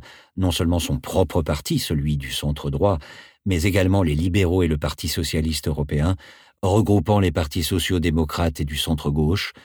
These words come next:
choisirent de lui renouveler leur confiance. D'autres scandales révélés par des consortiums de journalistes marquèrent les années suivantes, comme les Swiss Leaks en deux mille quinze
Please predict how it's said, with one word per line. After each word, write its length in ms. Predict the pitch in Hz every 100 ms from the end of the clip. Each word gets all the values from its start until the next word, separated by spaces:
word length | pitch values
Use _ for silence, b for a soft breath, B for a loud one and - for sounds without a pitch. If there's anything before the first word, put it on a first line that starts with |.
| b b
choisirent 540 | - - 113 92 101 110
de 100 | 104
lui 200 | 95 95
renouveler 500 | 98 110 98 76 73
leur 160 | 85
confiance. 640 | - 78 - - - - - _ _ _ _ _ _ _ _ _ _ _ _ _ _ _ _ _ B B B
D'autres 440 | 95 160 156 131
scandales 480 | 120 113 101 104 135
révélés 420 | 113 101 98 107
par 160 | 87 85
des 140 | 85
consortiums 580 | 80 92 98 - 101 90
de 100 | 80
journalistes 680 | 78 80 80 82 123 - - B B B
marquèrent 640 | - 131 131 - 98 73 76
les 200 | 92 90
années 160 | 87
suivantes, 480 | 80 85 73 58 - _ _ _ _
comme 200 | 82 76
les 140 | 73
Swiss 420 | 67 - 95 82 -
Leaks 520 | 107 131 147 - - _
en 140 | -
deux 160 | 71 78
mille 180 | 78 76
quinze 380 | 101 117 131